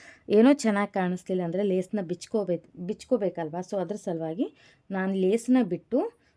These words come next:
only ಈ ಬಟ್ಟೆಗೆ ಮಾತ್ರ ನಾನು ತಗೊಳ್ತಾ ಇದ್ದೀನಿ ಕಟಿಂಗ್‌ನ. ನೋಡಿ ಈ ರೀತಿ only ಇಲ್ಲಿವರೆಗೆ. ನೋಡಿ ಇಲ್ಲಿ ಏನ್ ಬಟ್ಟೆ ಲಾಸ್ಟ್ ಇದೆಯಲ್ವಾ ಎಂಡಿಗೆ, ಇಲ್ಲಿಗೆ ನಾನು ತಗೋತಾ ಇದ್ದೀನಿ.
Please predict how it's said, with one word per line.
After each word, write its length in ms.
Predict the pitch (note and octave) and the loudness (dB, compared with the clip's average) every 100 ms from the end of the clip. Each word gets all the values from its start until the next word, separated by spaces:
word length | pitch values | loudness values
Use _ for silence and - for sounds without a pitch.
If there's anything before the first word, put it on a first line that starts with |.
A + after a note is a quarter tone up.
| - | -10
only 400 | F#3+ G3+ G3 C4+ - | -4 -4 -2 -2 -2
ಈ 120 | G3+ | -4
ಬಟ್ಟೆಗೆ 480 | F3+ F3 F3 G3 G3 F#3 | -2 -4 -2 -4 -2 -4
ಮಾತ್ರ 320 | F3 F#3 G#3 A3 | -4 -6 -6 -6
ನಾನು 280 | G#3+ A3+ C#4 | -4 -4 -4
ತಗೊಳ್ತಾ 420 | F#3 E3+ E3 E3 | -4 -6 -6 -8
ಇದ್ದೀನಿ 260 | D#3 D#3 D3+ | -8 -8 -8
ಕಟಿಂಗ್‌ನ. 460 | D#3+ D#3+ D#3+ D#3 G3 D#4 - _ _ _ _ _ _ _ _ _ | -10 -8 -8 -6 -4 -6 -8 _ _ _ _ _ _ _ _ _
ನೋಡಿ 240 | E3+ E3 E3 | -12 -10 -8
ಈ 100 | D#3+ | -10
ರೀತಿ 300 | D#3 - B3 - _ _ _ _ _ _ _ _ _ _ _ _ F#3 | -10 -6 -6 -6 _ _ _ _ _ _ _ _ _ _ _ _ -4
only 280 | F3+ A3 G#4+ F4 | 0 2 0 -2
ಇಲ್ಲಿವರೆಗೆ. 480 | G3+ F#3+ F3 D#3 D3 - | -2 0 2 2 0 -4
ನೋಡಿ 220 | F3+ F#3 C4 | -2 0 0
ಇಲ್ಲಿ 200 | F3 F3 | 0 -2
ಏನ್ 160 | E3+ E3 | -2 0
ಬಟ್ಟೆ 320 | D#3 - F#3+ E3+ | 0 4 6 6
ಲಾಸ್ಟ್ 400 | E3+ F3 - - | 4 2 0 -4
ಇದೆಯಲ್ವಾ 400 | E3 D#3+ D#3+ G3 | 0 0 2 2
ಎಂಡಿಗೆ, 400 | E3 D#3+ E3+ C#4+ F#4 | 2 2 4 4 4
ಇಲ್ಲಿಗೆ 380 | F#3 E3+ D#3+ A#3+ A#4 - - - - _ | 0 2 2 2 2 -6 -20 -20 -20 _
ನಾನು 220 | F#3 F3 D#4 - _ _ - | -6 0 0 -2 _ _ -4
ತಗೋತಾ 360 | F#3 F3+ F#3 E3 | 0 0 2 0
ಇದ್ದೀನಿ. 320 | D3+ D#3+ | 0 2